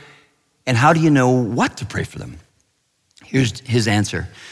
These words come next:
John five nineteen, Jesus answered, "What I'm about to tell you is true. The Son can do nothing by himself. He can do only what he sees his Father doing."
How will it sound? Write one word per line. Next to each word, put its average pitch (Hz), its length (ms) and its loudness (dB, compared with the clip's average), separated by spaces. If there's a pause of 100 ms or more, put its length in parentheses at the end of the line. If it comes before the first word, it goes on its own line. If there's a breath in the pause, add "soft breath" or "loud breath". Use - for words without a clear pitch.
(120 loud breath)
John 147 260 6
five 151 320 4
nineteen, 135 480 0
Jesus 139 380 0
answered, 156 320 2
"What 143 160 2
I'm 135 100 4
about 147 280 2
to 202 100 -12
tell 147 240 0
you 143 160 2
is 139 120 -2
true. 92 400 -8 (880)
The 127 80 -6
Son 220 360 2
can 202 200 0
do 147 140 4
nothing 208 640 2
by 170 220 4
himself. - 760 -2 (560 soft breath)
He 160 180 -2
can 151 140 2
do 127 180 2
only 143 320 2
what 160 160 2
he 170 80 2
sees 113 340 -2
his 123 120 -6
Father 95 360 -4
doing." 214 420 -4